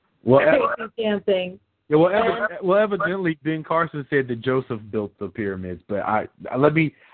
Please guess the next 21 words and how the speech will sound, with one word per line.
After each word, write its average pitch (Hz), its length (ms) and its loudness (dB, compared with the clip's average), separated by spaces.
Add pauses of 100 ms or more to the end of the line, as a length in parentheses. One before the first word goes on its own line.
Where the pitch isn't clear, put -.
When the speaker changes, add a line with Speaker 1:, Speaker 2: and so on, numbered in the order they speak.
(100)
Speaker 1:
I'm 165 140 6
not 220 180 4
wearing 196 220 -2
my 180 120 -4
political 165 600 -2
hat 123 320 2
tonight, 113 360 -6 (120)
so, 107 200 -4
uh, 262 460 4 (120)
Speaker 2:
<laughs> - 140 -20
Speaker 1:
that's 214 220 0
for 208 200 4
another 170 320 6
podcast. 139 800 -2
Speaker 2:
<laughs> - 60 -20 (960)
Speaker 1:
But 165 140 -8
Speaker 2:
But 254 140 6
Speaker 1:
please 226 160 0
Speaker 2:
what 254 140 -4
I, 240 40 -2
Speaker 1:
continue. 233 280 -2